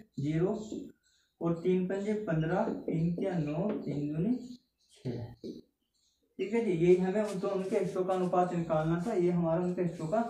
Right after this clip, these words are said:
अनुपात आ गया। ये हमने आपको बिल्कुल शॉर्ट तरीके से क्वेश्चन करा दिया है। ठीक है जी, इसको अगर हम basic से करते तो बहुत बड़ा बैठता। यानी क्या है, देखो मैं इसकी basic equation बना देता हूँ।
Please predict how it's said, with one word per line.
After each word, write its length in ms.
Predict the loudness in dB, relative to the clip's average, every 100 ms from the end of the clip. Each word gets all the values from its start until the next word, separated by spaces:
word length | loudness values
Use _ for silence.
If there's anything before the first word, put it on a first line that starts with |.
| -6 -10 -6
अनुपात 460 | -4 -2 -2 0
आ 120 | 0 0
गया। 220 | 0 2
ये 140 | 2 2
हमने 260 | 2 2 0
आपको 280 | 0 0 0
बिल्कुल 300 | 0 -2 -2
शॉर्ट 320 | 2 2 4
तरीके 320 | 0 2 0
से 80 | 0
क्वेश्चन 320 | -2 -2 -2
करा 240 | -2 -2 -2
दिया 240 | -2 -4
है। 220 | -6 -8 -16 _ -2
ठीक 120 | 0
है 60 | 2
जी, 80 | 4
इसको 280 | 2 2 2
अगर 240 | 2 2
हम 280 | 2 0 -4 -8 -18 _ 0
basic 360 | 2 2 0
से 120 | 2 2
करते 320 | 2 4 4
तो 100 | 4
बहुत 240 | 2 0 2
बड़ा 220 | 2 4
बैठता। 360 | 4 2 2 0 0 -10 -16 -4
यानी 140 | -2 0
क्या 240 | 4 6
है, 200 | 6 4
देखो 240 | 4 2 2
मैं 120 | 0
इसकी 200 | 0 2
basic 360 | 4 4 4 -2
equation 440 | 2 4 4 4
बना 200 | 2 2 0
देता 260 | -2 -2
हूँ। 280 | -2 -2 -4